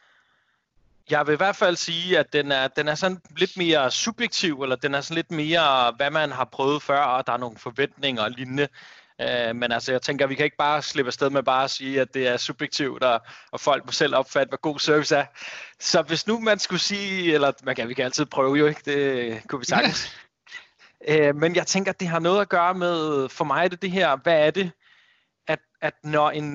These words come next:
Speaker 1: når jeg føler, at en virksomhed får det til at handle om mig, hvis man sådan kan sige det på den måde,
Speaker 2: Ja.
Speaker 1: så er det for mig, så der, så de har de fat i noget af det, af det rigtige i forhold til god service. Øh,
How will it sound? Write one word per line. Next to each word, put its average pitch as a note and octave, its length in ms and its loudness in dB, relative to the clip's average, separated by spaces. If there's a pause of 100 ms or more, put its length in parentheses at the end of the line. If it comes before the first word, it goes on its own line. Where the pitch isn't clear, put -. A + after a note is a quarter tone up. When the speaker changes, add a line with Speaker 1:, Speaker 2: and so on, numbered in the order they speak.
Speaker 1:
når D3+ 120 2
jeg F3 220 2
føler, G3+ 420 -2
at C#3+ 280 -2
en C3+ 240 -8
virksomhed C#3 600 -2 (1000)
får - 200 -2
det C#3+ 120 -2
til - 140 0
at C3+ 120 4
handle C#3+ 300 0
om C3 100 2
mig, A#2+ 380 -4 (800)
hvis B2+ 160 -12
man C3 120 -2
sådan C3+ 200 -10 (160)
kan C#3 100 -4
sige C#3 140 -8
det C3+ 80 -8
på B2 60 -12
den B2+ 220 -2
måde, A#2+ 240 -2
Speaker 2:
Ja. A#3+ 180 2 (200)
Speaker 1:
så - 220 -4
er F3 60 4
det F3+ 120 2
for F3 120 0
mig, C3+ 300 2 (280)
så - 200 0
der, D3 380 4
så D3+ 160 -4
de D#3+ 100 -4
har D#3 120 0
de C#3+ 140 -10
fat C#3 220 -2
i D#3+ 60 -2
noget C#3+ 260 2
af C#3+ 80 2
det, A#2+ 240 2 (400)
af C#3 120 -4
det C3+ 160 0
rigtige C3+ 360 -6
i - 20 -16
forhold B2 420 0
til C3 120 -14
god - 200 -12
service. - 500 -8 (840)
Øh, A2 440 -2